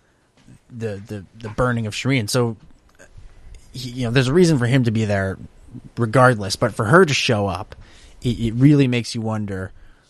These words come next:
why both of those characters are there at the same time, right as,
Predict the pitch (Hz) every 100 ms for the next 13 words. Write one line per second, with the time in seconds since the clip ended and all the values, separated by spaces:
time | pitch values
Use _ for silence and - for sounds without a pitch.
0 | - 120 110 107 110 117 117 123 123 120
1 | 131 117 - 110 107 110 110 104 104 -
2 | 110 110 113 104 101 107 117 117 107 _
3 | _ _ _ _ 117 117